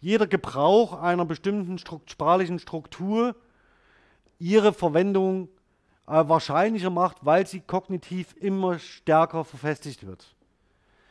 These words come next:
Das sollten Sie wissen, wenn Sie sich zum Beispiel um Negation,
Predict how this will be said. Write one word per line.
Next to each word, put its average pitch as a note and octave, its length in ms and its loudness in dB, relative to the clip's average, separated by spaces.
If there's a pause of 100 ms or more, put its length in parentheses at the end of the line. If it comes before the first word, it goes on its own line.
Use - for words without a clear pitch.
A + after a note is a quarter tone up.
(680)
Das F#3+ 220 2
sollten G3 340 2
Sie E3+ 180 -8
wissen, G3 400 -4
wenn F3 180 -2
Sie F3 320 0
sich E3+ 220 -10
zum E3+ 140 -6
Beispiel D#3+ 420 -4
um D3 160 -8
Negation, F3 880 -2